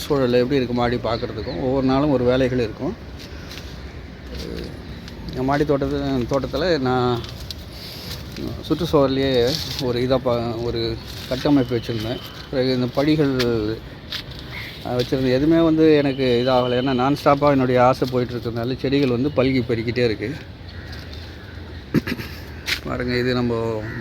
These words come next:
மாடிப்படி ஏறுறோம் இல்லையா, அது ஒரு கூண்டு மாதிரி கட்டுவோமே, அந்த கூண்டு மேல கூட நமக்கு டிராகனும் இன்னும் பல, பல்வேறு கொடிகளும் ஏத்தி வச்சிருக்கேன். இது ரோஜா, இது கொடி ரோஜா.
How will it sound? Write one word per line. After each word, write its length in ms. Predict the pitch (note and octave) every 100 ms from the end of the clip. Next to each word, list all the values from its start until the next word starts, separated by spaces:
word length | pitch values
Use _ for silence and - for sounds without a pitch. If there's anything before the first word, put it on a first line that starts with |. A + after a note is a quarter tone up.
| G#2 - -
மாடிப்படி 500 | C#3+ C3+ B2+ B2+ B2+
ஏறுறோம் 260 | C3 B2 B2
இல்லையா, 280 | B2 D#3 C#3
அது 280 | B2 A#2+ A2+
ஒரு 100 | A2+
கூண்டு 180 | C3+ C3
மாதிரி 240 | B2+ B2+
கட்டுவோமே, 320 | A#2+ A#2 A#2 C3
அந்த 140 | C3+
கூண்டு 240 | B2 C3
மேல 240 | B2 A#2+ A#2+
கூட 220 | A#2 C#3
நமக்கு 400 | B2 A2+ A2+ D3+
டிராகனும் 500 | C3 B2+ B2+ B2 D3 - - - - - - - B5+ - -
இன்னும் 180 | B2+
பல, 320 | A#2+ B2 B2 B2
பல்வேறு 420 | B2+ B2 B2 A2+
கொடிகளும் 380 | B2+ C#3 C3+ B2+
ஏத்தி 220 | B2 A#2+
வச்சிருக்கேன். 440 | A2 A2 G#2 A#2 E3+ - - - - - - - - - - - - - - - - - - - - - - - - - - - - - - -
இது 180 | C3+ B2+
ரோஜா, 300 | B2 C3 B2
இது 280 | A2 A2 C3+ - - - - -
கொடி 180 | - C3+
ரோஜா. 280 | B2+ A2+ A2+